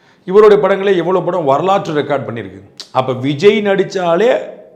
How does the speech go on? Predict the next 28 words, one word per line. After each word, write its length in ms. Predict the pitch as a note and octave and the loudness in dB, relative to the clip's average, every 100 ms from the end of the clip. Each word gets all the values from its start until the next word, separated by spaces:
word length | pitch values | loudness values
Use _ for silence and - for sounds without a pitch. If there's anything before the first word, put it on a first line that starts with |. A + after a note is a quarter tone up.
| _ | _
ஒரு 220 | D#3+ E3 | -4 -2
படம் 240 | D#3+ F#3+ E3+ | 0 0 0
ஓடும், 260 | D#3+ G#3 | -2 -2
ஒரு 140 | E3 C3 | -4 -4
படம் 220 | C3 A2+ | -6 -8
ஓடாது. 220 | G#2+ G2 - _ _ _ _ - - _ _ _ | -10 -12 -18 _ _ _ _ -20 -20 _ _ _
ஏன்னா 180 | F#3+ A#3 | -6 -2
மக்களுக்கு 460 | G3+ F#3+ C4+ A#3+ F3 | -2 -2 -2 -2 -4
பிடிச்சிருக்கணும். 460 | F3+ C#3+ B2 G#2+ - - | -8 -8 -10 -12 -18 -20
சினிமா, 1000 | - - F3 G3 A#3 G3 F#3 F#3+ - - _ | -18 -10 -8 -6 -6 -4 -4 -6 -10 -20 _
அரசியல், 800 | - A#2 F3 - D#3 D3 D#3 D#3 - G2 | -6 -4 -4 -4 -4 -4 -4 -8 -18 -14
விளையாட்டு, 800 | G#2+ C#3+ D#3 C#3+ - C3 C3+ - | -6 -2 -2 -4 -8 -10 -10 -12
ஆன்மீகம், 560 | - A2 C3 A#2+ F#2+ F2 - _ _ _ _ _ - - | -10 -8 -8 -10 -14 -18 -20 _ _ _ _ _ -20 -10
இந்த 220 | D3+ C3+ | -6 -2
நாலு 380 | C3 D#3 G3+ F#3+ | 0 2 2 2
மக்களுக்கு 560 | C3+ C3 F#3 D3+ A#2+ | 0 -4 -6 -6 -8
பிடிச்சிருந்தா 300 | C3+ A#2+ A2 | -12 -10 -10
தான் 160 | A2 G#2 | -10 -12
நடக்கும். 280 | F#2+ - _ _ _ _ - | -18 -20 _ _ _ _ -10
ஊர்ல 440 | D3+ G3 F3+ F#3+ | -2 0 0 -2
நூறு 420 | D#3 F3 G#3 G3 | -4 -4 -2 -2
வெங்கடாஜலபதி 580 | D3 D#3+ F3 D3+ C3 A#2 | -2 -2 -2 -2 -4 -6
கோயில் 220 | B2 A2 | -8 -8
இருக்கு, 280 | G2+ - - | -12 -16 -18
ஆனா 120 | C3+ C#3 | -14 -12
திருப்பதி 420 | C#3 F3+ D3 C3+ | -8 -8 -8 -8
எப்படி 220 | G2+ G2 | -10 -12
இருக்கு? 220 | G2 - | -18 -20